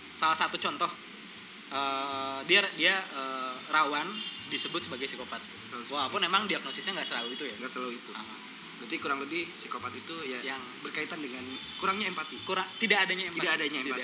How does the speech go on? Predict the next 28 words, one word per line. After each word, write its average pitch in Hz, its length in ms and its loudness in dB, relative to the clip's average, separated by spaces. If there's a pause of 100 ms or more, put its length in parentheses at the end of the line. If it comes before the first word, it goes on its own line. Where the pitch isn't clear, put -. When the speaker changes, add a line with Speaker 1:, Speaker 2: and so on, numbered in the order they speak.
(100)
Speaker 1:
adanya. 113 160 -8
Speaker 2:
Oke, 113 140 -8
tidak 107 180 -8
ada 107 80 -8
empati. - 280 -10 (440)
Speaker 1:
Gitu. - 160 -10 (120)
Sementara 139 400 0
ini, 196 220 2 (760)
eh, 123 840 -4 (100)
apa 156 120 0
namanya, 156 340 -2
yang 143 200 -2 (160)
di, 127 420 -2 (880)
dituliskan 139 520 0 (120)
gitu 139 160 -2
di, 123 480 2 (760)
di 143 60 0
D 147 160 2
S - 180 -4
M 143 80 -4
itu 127 160 -6
salah 185 240 0
satu 151 240 -2
checklist 160 380 2
yang 147 80 -4
harus 143 240 -4
kecek 196 260 4
itu 123 140 -2